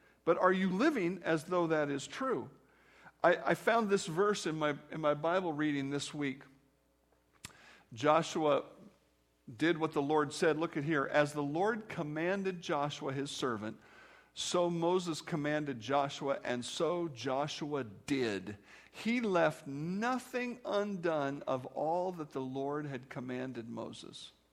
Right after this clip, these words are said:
He left nothing undone. God told Moses what was supposed to happen. Moses passed it on to Joshua, and Joshua did it all.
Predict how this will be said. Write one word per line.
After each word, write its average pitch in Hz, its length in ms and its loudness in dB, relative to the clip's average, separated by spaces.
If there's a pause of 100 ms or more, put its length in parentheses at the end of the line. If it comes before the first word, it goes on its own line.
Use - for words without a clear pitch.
(800)
He 180 180 -2
left 165 340 4
nothing 214 640 -4
undone. 143 640 -2 (380)
God 202 320 6
told 190 280 6
Moses 196 480 2
what 175 140 2
was 202 100 0
supposed 175 320 -2
to 156 80 0
happen. 190 460 -2 (280)
Moses 170 380 0
passed 185 400 0
it 170 80 -4
on 175 180 0
to 147 60 -2
Joshua, 160 600 0
and 127 240 -4
Joshua 170 680 -2
did 147 320 -6
it 127 160 -4
all. 104 420 -6